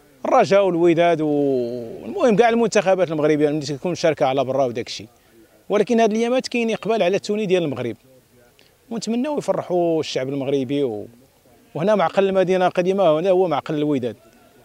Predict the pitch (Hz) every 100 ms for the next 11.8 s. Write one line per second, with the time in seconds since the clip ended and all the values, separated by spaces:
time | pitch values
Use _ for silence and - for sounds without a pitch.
0 | - - - 127 123 120 - 120 113 113
1 | 113 139 123 - 131 123 123 117 123 120
2 | 110 127 233 - 214 226 127 160 143 240
3 | - 214 196 214 220 208 190 175 170 156
4 | 156 127 147 147 135 185 - 202 - 208
5 | 190 196 175 175 151 160 135 139 127 110
6 | - _ _ _ _ _ _ - 370 339
7 | 349 294 233 247 240 220 220 214 220 208
8 | 202 143 139 214 175 175 175 170 165 180
9 | 156 165 180 170 175 185 - 190 190 175
10 | 143 160 147 147 143 131 - 110 113 113
11 | 151 170 190 160 185 202 196